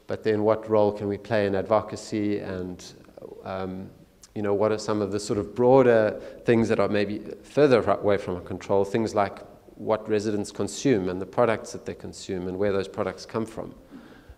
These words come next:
uh, which we have possibly, you know, less, uh, less influence or control over, but still a concern because it affects, you know, I guess the metabolism of our city.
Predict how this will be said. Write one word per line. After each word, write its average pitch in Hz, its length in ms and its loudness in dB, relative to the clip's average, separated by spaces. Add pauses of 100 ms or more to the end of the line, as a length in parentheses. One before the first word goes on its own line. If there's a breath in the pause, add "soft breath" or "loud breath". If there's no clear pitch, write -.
(100)
uh, 101 160 -10
which 101 260 -8
we 107 80 -4
have 101 440 -6
possibly, 101 560 -4 (420)
you 110 120 -14
know, 92 180 -12 (160)
less, 107 640 -4 (320)
uh, 101 60 -10
less 107 460 -6 (140)
influence 117 520 -2
or 104 80 -6
control 123 440 2
over, 107 220 0
but 101 260 -4
still - 380 -4
a 98 40 -4
concern 98 600 -6
because 98 300 -12
it 101 100 -6
affects, - 520 -8 (760 loud breath)
you 98 60 -12
know, 85 100 -10 (400)
I - 40 -20
guess - 180 -18
the 95 100 -12
metabolism 95 600 -4
of 87 100 -12
our 85 100 -12
city. - 300 -20